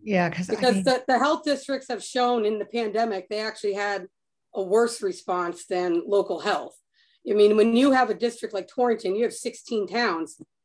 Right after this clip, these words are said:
Speaker 2: How are you providing service to your towns?
Speaker 1: Yeah.
Speaker 2: You're not. You're not able to do what we do, where we're,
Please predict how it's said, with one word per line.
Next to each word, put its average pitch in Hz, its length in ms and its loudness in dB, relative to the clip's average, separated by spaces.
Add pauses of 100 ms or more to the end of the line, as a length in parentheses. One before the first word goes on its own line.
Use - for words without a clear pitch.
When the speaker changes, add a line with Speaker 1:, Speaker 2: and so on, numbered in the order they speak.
(120)
Speaker 2:
How 277 180 2
are 302 80 4
you 269 160 2
providing 233 480 2
service 226 500 -4
to 220 60 -12
your 185 140 -8
towns? 175 420 -4
Speaker 1:
Yeah. 190 60 0
Speaker 2:
You're 185 80 2
not. 214 200 0 (600)
You're 208 260 0
not 247 300 2
able 233 280 0
to 190 60 -4
do 233 220 0
what 196 140 0
we 254 200 -2
do, 175 400 -4 (300)
where 196 300 2
we're, 202 220 2